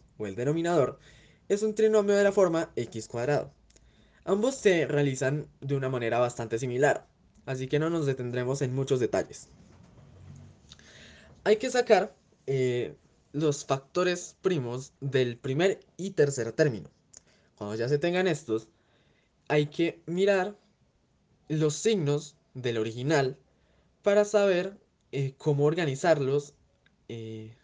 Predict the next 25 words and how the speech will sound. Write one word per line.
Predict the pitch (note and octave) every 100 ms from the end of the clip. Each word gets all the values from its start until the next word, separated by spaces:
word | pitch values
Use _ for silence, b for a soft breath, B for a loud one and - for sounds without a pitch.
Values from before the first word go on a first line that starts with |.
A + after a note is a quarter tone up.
| _
en | - A2+
el | G#2+
siguiente | - A2+ G#2 A#2
paso, | - E3+ D3+ D#3+ - b b b b b b b b
en | F#3
el | F#3 G3
cual | - G#3 F3+ G3+ - -
con | - D#3 D3 C#3
lo, | C3+ B2+ -
la | D3
multiplicación | D3+ D3+ E3 D#3 D3+ D3 C#3 C#3
en | D#3 D#3+
cruz | - E3+ D3+
que | -
se | B2 A#2
realiza | A2+ A2 G2+
entre | A#2+ A#2+ A2+
cada, | B2 B2+ C3
esto, | C#3 - D3+ C#3+ -
cada | C#3 C#3
uno | D#3+ E3 D3
de | D#3 C#3+ B2+
estos | A#2+ - - _ - A2+ B2 B2+ - - -
factores | G#2 - A2+ C3 -
primos | F#3 D3 A#2+ D3